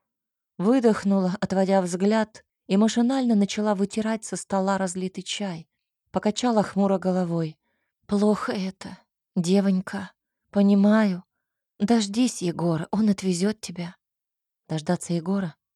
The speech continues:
Она сейчас шутит? А если там счёт идёт на минуты?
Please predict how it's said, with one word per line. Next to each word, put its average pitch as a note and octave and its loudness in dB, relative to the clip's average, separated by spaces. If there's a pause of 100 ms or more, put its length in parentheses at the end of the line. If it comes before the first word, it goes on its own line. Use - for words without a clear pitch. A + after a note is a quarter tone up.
(120)
Она F3+ 2
сейчас F#3+ -4
шутит? - -6 (300)
А G3+ 4
если A3 0
там A3+ 0
счёт A#3 -2
идёт G3 2
на F#3+ 4
минуты? A3+ 2